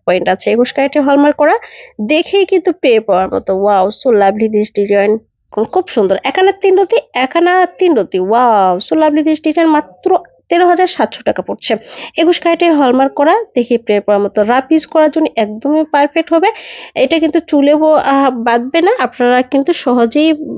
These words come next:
এটা ইউজ করতে পারবেন। একটা ফিঙ্গারিং দেখতে চলেছি আমরা, এটা চোদ্দ হাজার দুইশো টাকা পড়ছে। এক আনা তিন রতি তিন পয়েন্ট আছে, একুশ ক্যারেটে হলমার্ক করা আছে। নেক্সট আরেকটা ইয়ারিং দেখতে চলেছি আমরা, দুই আনা সাত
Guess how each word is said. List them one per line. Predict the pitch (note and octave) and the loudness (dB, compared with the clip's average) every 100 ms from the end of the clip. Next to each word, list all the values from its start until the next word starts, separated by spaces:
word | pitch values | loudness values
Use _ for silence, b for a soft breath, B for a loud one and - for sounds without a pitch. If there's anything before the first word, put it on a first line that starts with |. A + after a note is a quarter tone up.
| - | -2
এটা | A3 A3+ C#4 | 0 2 2
ইউজ | A#3 G3 | 0 -2
করতে | - G3+ - | -8 -8 -4
পারবেন। | F3+ F#3 G3+ G#3+ - _ _ _ _ _ _ _ _ _ _ _ _ _ _ - | -4 -2 -6 -8 -12 _ _ _ _ _ _ _ _ _ _ _ _ _ _ -6
একটা | F4 F4+ | -4 -2
ফিঙ্গারিং | F#4 F#4 F4+ F4+ | 0 2 2 2
দেখতে | F4 F4 | 0 -2
চলেছি | F4 E4+ - | 0 0 0
আমরা, | F#4 G#4 A#4+ | 0 2 2
এটা | B3 | 0
চোদ্দ | A#3 A3+ | 0 0
হাজার | C#4 C#4+ D4 | 0 0 0
দুইশো | A3 G#3+ - | -2 -4 -2
টাকা | F#3+ | -2
পড়ছে। | F#3 F#3+ - | -2 -4 -2
এক | G#3+ A3 | 0 2
আনা | A#3+ | 0
তিন | A#3+ C4 | 0 0
রতি | C4+ C4+ | 0 -2
তিন | - D4+ | 0 0
পয়েন্ট | C#4 D4 D4 | 2 0 2
আছে, | D4+ - | 0 0
একুশ | D4+ C4 - | 0 -2 -2
ক্যারেটে | B3+ B3+ D4+ | -4 0 0
হলমার্ক | C#4 C4 C#4 | 2 0 0
করা | D4+ D4 | 0 0
আছে। | D4 A4 C5+ _ _ _ _ B B B B B | 0 -2 -4 _ _ _ _ B B B B B
নেক্সট | E4+ G4 G4+ | 0 2 2
আরেকটা | G4 F#4 G4+ | 0 0 0
ইয়ারিং | G4 F#4+ | 0 0
দেখতে | F#4 F#4+ | 0 -2
চলেছি | G4 F#4+ G4 | -2 -2 0
আমরা, | G4+ B4+ - | 0 0 0
দুই | D4+ | 2
আনা | C4 C#4 | 2 2
সাত | - G#3+ - | 0 -2 -2